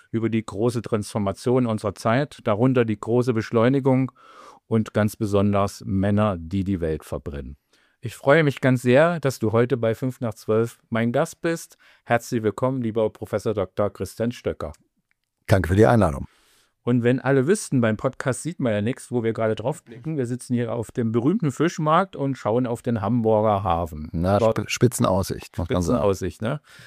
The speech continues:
Speaker 1: Dass wir mal nicht zu sehr abgelenkt werden in unserem
Speaker 2: Mhm.
Speaker 1: Alter. Lieber Christian, viele Daten zeigen, äh, dass sich Technologien gerade extrem schnell entwickeln. Viele Menschen haben ein anderes Bild.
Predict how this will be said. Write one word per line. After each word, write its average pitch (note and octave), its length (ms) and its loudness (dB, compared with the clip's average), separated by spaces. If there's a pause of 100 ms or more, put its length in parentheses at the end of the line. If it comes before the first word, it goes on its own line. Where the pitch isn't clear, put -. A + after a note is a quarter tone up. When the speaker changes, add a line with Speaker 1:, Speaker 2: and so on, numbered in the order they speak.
(200)
Speaker 1:
Dass - 160 -4
wir C#3 100 2
mal A#2+ 160 6
nicht B2 180 0
zu A#2+ 100 -2
sehr G#2+ 160 4
abgelenkt F#2+ 540 -2
werden F2+ 160 -2
in F#2 100 -6
unserem F#2 300 -2
Speaker 2:
Mhm. G2+ 80 4
Speaker 1:
Alter. F#2+ 240 -2 (720)
Lieber D3 200 4
Christian, B2+ 440 2
viele E3 240 0
Daten C3+ 340 2
zeigen, C3 720 2
äh, A2+ 360 2
dass A#2 200 0
sich B2 180 0
Technologien C3 580 -2
gerade A2+ 300 0
extrem B2 420 -2
schnell A2 440 -2
entwickeln. G2+ 600 -2
Viele G3 360 -6
Menschen D3+ 360 -6
haben A#2 220 -2
ein A2 160 -6
anderes F2 600 -6
Bild. D#2+ 500 -8